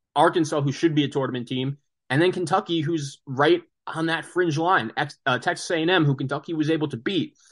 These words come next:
they're right on that fringe line. So even though I'm not panicking for Kentucky, I still think this is a top twenty-five,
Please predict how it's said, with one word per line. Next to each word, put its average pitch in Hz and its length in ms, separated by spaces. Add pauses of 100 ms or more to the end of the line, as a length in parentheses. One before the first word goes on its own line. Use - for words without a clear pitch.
(180)
they're 156 180
right 180 220
on 175 160
that 170 240
fringe 160 240
line. 135 360 (260)
So 143 480 (440)
even 180 320
though 185 400 (160)
I'm 147 120
not 156 280
panicking 160 460
for 170 120
Kentucky, 160 440
I 123 80
still 151 240
think 151 180
this 139 140
is 135 100
a 127 80
top 143 320
twenty-five, 143 680